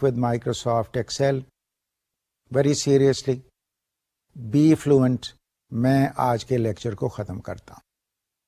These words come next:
Students، آج کا lecture بھی بڑا دلچسپ اور بڑا بھرپور رہا۔ امید ہے کئی interesting باتیں آپ نے دیکھی ہوں گی،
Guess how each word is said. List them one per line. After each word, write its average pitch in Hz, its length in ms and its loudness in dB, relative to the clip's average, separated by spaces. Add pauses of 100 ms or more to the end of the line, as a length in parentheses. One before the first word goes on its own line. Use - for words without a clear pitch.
(2250)
Students، 180 800 0 (840)
آج 147 400 4
کا 160 160 6
lecture 160 380 2
بھی 147 300 0
بڑا 143 340 6
دلچسپ 139 720 0
اور 123 80 2
بڑا 123 280 2
بھرپور 123 480 0
رہا۔ 127 220 0 (840)
امید 131 380 2
ہے 127 200 4 (120)
کئی 139 280 4
interesting 131 600 0
باتیں 123 340 0
آپ 117 280 -2
نے 123 200 -2 (540)
دیکھی 123 320 2
ہوں 120 180 4
گی، 113 180 2